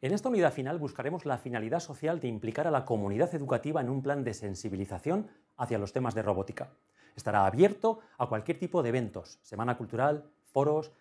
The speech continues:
talleres o exposiciones, día D, que habitualmente se programan en educación formal e informal para que puedas contribuir con la experiencia que hayas ido adquiriendo en estas semanas por tu participación activa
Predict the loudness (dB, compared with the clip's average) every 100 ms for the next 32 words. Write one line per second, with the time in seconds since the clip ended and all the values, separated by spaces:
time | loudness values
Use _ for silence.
0 | _ -2 0 0 -2 -6 -8 -8 -2 0
1 | 0 -4 -6 0 2 2 2 0 -4 _
2 | -4 -2 2 2 2 -2 -4 0 2 4
3 | 2 0 -6 -10 -6 -4 0 0 0 2
4 | 2 2 0 -2 0 0 0 2 2 0
5 | -8 _ 0 0 2 2 2 2 -2 -2
6 | 0 2 2 2 -4 -6 -6 -2 -2 0
7 | -2 0 0 0 -2 -4 -2 -2 -2 -2
8 | -2 -4 -6 -4 -2 -2 -4 -12 _ _
9 | -4 -2 0 0 -2 -4 -6 -2 0 0
10 | -2 0 2 2